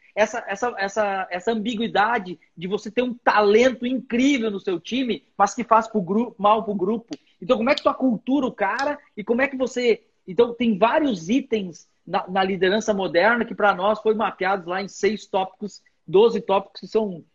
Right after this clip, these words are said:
eh, quase ambíguos, assim, né? Eh, eu acho que o espírito empreendedor,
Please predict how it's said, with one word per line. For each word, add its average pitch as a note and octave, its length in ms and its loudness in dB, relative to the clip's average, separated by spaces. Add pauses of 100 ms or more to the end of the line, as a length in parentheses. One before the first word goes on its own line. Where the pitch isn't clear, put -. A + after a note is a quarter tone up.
(140)
eh, D#3+ 260 0
quase G3+ 320 6
ambíguos, F#3+ 640 -2
assim, E3+ 340 -12
né? C3 180 -6 (320)
Eh, D3+ 640 2 (320)
eu E3+ 160 2
acho A3 240 0
que A3+ 140 -6
o G#3 240 -4
espírito B3 720 0
empreendedor, G3 1200 2